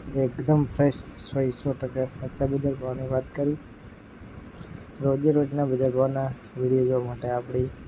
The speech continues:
ખેડૂત મિત્ર ગુજરાત ચેનલને સબસ્ક્રાઇબ કરી અને સાથે બેલ આઇકનને પ્રેસ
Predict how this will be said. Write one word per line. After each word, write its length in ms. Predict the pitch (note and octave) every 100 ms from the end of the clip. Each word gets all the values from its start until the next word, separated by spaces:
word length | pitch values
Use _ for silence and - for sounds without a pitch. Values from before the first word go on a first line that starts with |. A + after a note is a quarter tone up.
| - - - - - - - -
ખેડૂત 340 | C3+ C#3 C#3+ C3+ B2+
મિત્ર 220 | C3 C3 C#3 C3
ગુજરાત 320 | C3 B2+ B2
ચેનલને 360 | - B2+ B2+ B2 A#2
સબસ્ક્રાઇબ 580 | C3 - - C#3 C3+ C3
કરી 240 | - C#3+ C#3
અને 120 | B2+ -
સાથે 260 | B2+ - C3
બેલ 180 | C3 C3
આઇકનને 320 | B2+ B2+ C3 B2+ -
પ્રેસ 220 | C3+